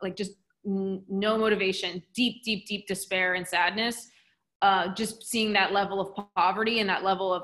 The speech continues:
unfairness in the world for the first time, actually seeing it, um,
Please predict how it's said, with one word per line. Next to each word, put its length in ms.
unfairness 680
in 120
the 80
world 480
for 80
the 60
first 280
time, 340
actually 420
seeing 480
it, 200
um, 560